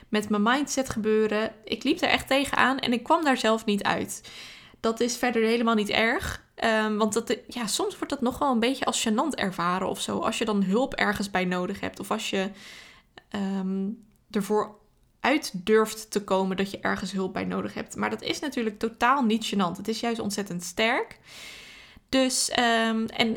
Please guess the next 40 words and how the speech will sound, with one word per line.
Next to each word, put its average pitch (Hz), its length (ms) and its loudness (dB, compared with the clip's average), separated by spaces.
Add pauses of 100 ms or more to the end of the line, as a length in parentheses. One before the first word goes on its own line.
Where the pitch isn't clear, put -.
sterker 254 440 0
nog, 208 200 2
als 220 200 2
je 208 320 2
die 208 480 -2 (480)
hulp 220 340 2
niet 247 220 2
zoekt, - 380 0
dan 269 120 4
ben 226 220 4
je 226 60 4
jezelf 220 320 2
aan 226 120 2
het 220 140 -2
tegenhouden. 196 840 -2 (640)
En - 160 -2
dat 339 140 0
is 285 140 0
zonde. 208 460 0 (400)
Dus 254 180 0
soms 370 240 2
ben 262 140 4
jij 262 180 0
jezelf 226 340 0
aan 220 140 2
het 214 140 -4
tegenhouden 196 640 -2
omdat 196 300 0
je 190 260 -2 (160)
een, 185 600 -4
eh, 185 260 -4 (320)
de 196 80 -4
verkeerde 220 340 0
kant 247 240 0
op 254 80 -4
gaat 226 360 -2
met 220 180 -4
je 220 60 -2
mindshi-, 254 460 -2 (200)
mindshit. 233 840 -2